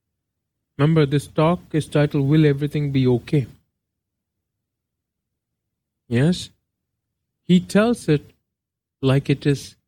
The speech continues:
never shying away from the hard realities. Why? Because he is God.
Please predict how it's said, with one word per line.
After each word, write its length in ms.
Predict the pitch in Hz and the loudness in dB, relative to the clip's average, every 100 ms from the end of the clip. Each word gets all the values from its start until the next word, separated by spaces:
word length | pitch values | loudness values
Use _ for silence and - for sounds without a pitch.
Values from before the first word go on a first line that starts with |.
| _ _ | _ _
never 360 | 123 131 160 | -2 0 0
shying 440 | 175 - 156 160 156 | 0 0 0 2 0
away 300 | 139 131 135 - _ _ | 2 2 0 -6 _ _
from 160 | 135 127 | -2 -2
the 140 | 127 - _ | -2 -6 _
hard 420 | _ 110 110 131 | _ -2 -2 -4
realities. 560 | 110 107 107 104 95 - _ _ _ _ | -2 0 0 -4 -12 -18 _ _ _ _
Why? 260 | 127 147 175 - _ _ _ | 0 0 -2 -8 _ _ _
Because 240 | - 120 131 | -12 -8 -2
he 80 | |
is 100 | 156 | -2
God. 300 | 151 226 233 | 0 -4 -4